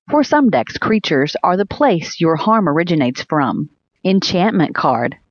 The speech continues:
Charms are spells that sit on the war zone and have some impact on gameplay. They can do anything from harming animals that assault you to making your creatures bigger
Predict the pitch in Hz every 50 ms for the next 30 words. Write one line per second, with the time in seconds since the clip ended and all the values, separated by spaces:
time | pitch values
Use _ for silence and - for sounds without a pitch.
0 | _ _ _ _ _ _ _ _ _ - - - 247 294 285 233 170 160 170 180
1 | 170 - - - - - - 165 170 160 - - - - 214 196 151 123 135 139
2 | - - 139 - - _ - - - 214 220 226 196 180 160 147 147 147 160 185
3 | 202 202 175 - 139 104 101 110 143 143 - _ _ - 151 147 143 180 190 196
4 | 190 - - 240 226 240 233 - - 233 226 - 180 165 131 131 - 151 139 143
5 | 147 139 151 151 165 175 160 - 151 - - - - 156 - _ _ _ _ -
6 | 175 - - 196 185 190 190 175 202 214 - - 240 254 247 226 - 156 123 120
7 | 123 139 - 151 135 131 - - - 143 143 170 226 233 202 156 135 131 131 139
8 | 151 185 185 - - - - - - _ - 143 135 135 - - 165 156 196 220
9 | - - - 120 117 113 143 175 180 - - - 202 190 202 226 262 - 254 240
10 | 233 233 220 - - 226 233 220 233 226 202 185 190 220 220 175 120 90 -